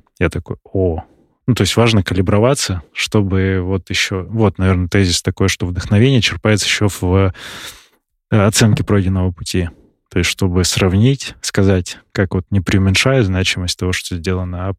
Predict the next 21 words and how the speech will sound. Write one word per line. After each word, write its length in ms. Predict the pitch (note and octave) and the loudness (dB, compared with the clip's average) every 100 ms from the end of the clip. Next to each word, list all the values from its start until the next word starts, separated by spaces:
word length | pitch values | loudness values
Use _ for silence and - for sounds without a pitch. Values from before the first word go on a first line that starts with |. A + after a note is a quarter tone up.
| - | -2
погладить 360 | G2 G2+ F2+ | 2 2 0
себя 160 | - - | -4 -6
по 80 | F#2 | -4
головке, 400 | F2+ G2 A2 - | -2 -2 -2 -2
сказать: 300 | - F#2 - | 0 0 -4
«Все 280 | - - G2+ | -6 -2 0
молодцы, 640 | G2+ F#2 F2 - F2 F2 - - - - _ | 2 0 0 -4 -4 -6 -10 -18 -18 -20 _
мы 100 | F#2+ | 2
сделали 460 | G2 F#2+ G2+ G2+ F#2+ | 4 4 4 2 2
это», 240 | F#2+ - | 0 -2
вот 160 | E2+ F2 - _ _ - | -4 -4 -6 _ _ -8
такое 360 | - G2 F#2+ | -6 -2 -2
там, 180 | - E2+ | -2 -2
ну, 80 | A2+ | 0
как-то 280 | F#2+ - G2 | 0 0 0
оценить 420 | - G2+ A2 G#2+ | 0 2 2 2
через 280 | - F2 - | 0 -2 -4
какие-то, 760 | F2+ - G2+ - F2 F2 F2 - - - - - - _ _ - | -6 -8 -8 -2 0 0 -2 -6 -14 -20 -20 -20 -20 _ _ -10
э, 440 | F2+ F2+ F2 F2 F2 E2 - - - | -8 -6 -6 -8 -10 -12 -16 -20 -10
как 180 | - - | -10 -8
это, 240 | - G#2 | -10 -10